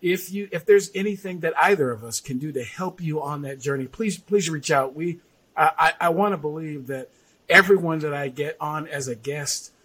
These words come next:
on the podcast becomes a part of this big family that's trying to see, uh, a different kind of environment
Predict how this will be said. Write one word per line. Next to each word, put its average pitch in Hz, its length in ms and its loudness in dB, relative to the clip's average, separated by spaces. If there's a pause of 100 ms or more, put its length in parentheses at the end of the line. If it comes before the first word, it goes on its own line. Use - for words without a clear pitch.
(140)
on 139 160 0
the 135 80 2
podcast 147 760 0
becomes 143 400 -4
a 143 60 2
part 151 280 2
of 135 80 -2
this 135 180 -2
big 147 280 -8 (340)
family 170 460 6
that's 131 200 -4
trying 180 600 0
to - 180 -12
see, 120 680 -4 (640)
uh, 131 220 -2 (100)
a 139 100 2
different 170 560 0
kind 151 280 -4
of 127 100 -6
environment 123 680 -2